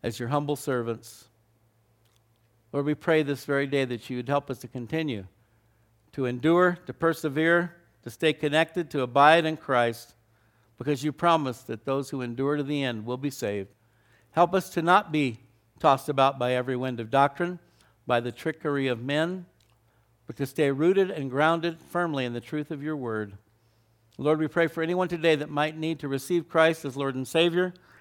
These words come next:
anyone who might need to rededicate their life to you, Lord, anyone who might need to be filled with the Holy Spirit, anyone who might need healing, draw them by your Spirit that they would come today and receive that ministry of the Holy Spirit as we close with one final worship song. Father, we pray this in Jesus' name.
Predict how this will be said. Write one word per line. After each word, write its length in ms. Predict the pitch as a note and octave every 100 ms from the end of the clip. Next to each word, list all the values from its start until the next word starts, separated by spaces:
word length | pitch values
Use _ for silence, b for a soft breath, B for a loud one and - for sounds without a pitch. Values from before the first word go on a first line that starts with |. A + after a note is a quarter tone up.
| b
anyone 340 | D3+ D#3 D#3+
who 100 | D3+
might 240 | D3 C#3+ C#3+
need 180 | D3 C3+
to 80 |
rededicate 600 | B2+ B2 B2+ C3+ - D#3+ D#3+
their 140 | D#3+
life 240 | D#3 D#3
to 80 | D#3+
you, 220 | D#3+ D#3+
Lord, 280 | D#3 D#3+ E3 - _ _ b b b -
anyone 300 | E3+ F3+ F3+
who 80 | F3+
might 260 | F3+ F3+
need 160 | F3 F3
to 60 | E3
be 100 | E3
filled 300 | F3+ E3+ E3
with 120 | D#3+
the 80 | D3+
Holy 260 | E3 E3+
Spirit, 440 | D3+ - F#3 C3 G2+ _ _ _ b b
anyone 400 | b E3 F3 E3+ E3+
who 80 |
might 260 | E3+ E3+ F#3
need 180 | F3 E3
healing, 340 | F3 E3 A#2+
draw 240 | A2+ D3 F3+
them 180 | F#3+ F3+
by 120 | F3+
your 160 | F3
Spirit 440 | E3 - F3 C3+ -
that 100 | A#2+
they 80 | C3+
would 160 | B2
come 240 | - G3+ G#3
today 400 | F3 C3 A#2+ A#2 b b b -
and 140 | C3+
receive 380 | C#3 - E3 D#3
that 200 | D3 C3+
ministry 520 | C#3+ F3+ F#3 - C3
of 60 | A#2+
the 60 |
Holy 280 | A#2 C3 A#2+
Spirit 420 | A2+ - A#2+ A#2 A#2 b b b
as 220 | C3 C3+
we 220 | B2 C3 B2 _ _ _
close 400 | - E3+ E3+ E3+
with 180 | - A#2+
one 200 | D3 D#3
final 360 | C#3+ D#3 D#3 D3+
worship 380 | C#3 C3 C3 -
song. 300 | B2+ A#2 G#2+
Father, 280 | C3 B2+
we 120 | B2+ B2
pray 240 | C#3 B2+
this 180 | B2 A#2+
in 100 | A#2
Jesus' 380 | A#2+ B2 B2 -
name. 300 | A#2+ F#2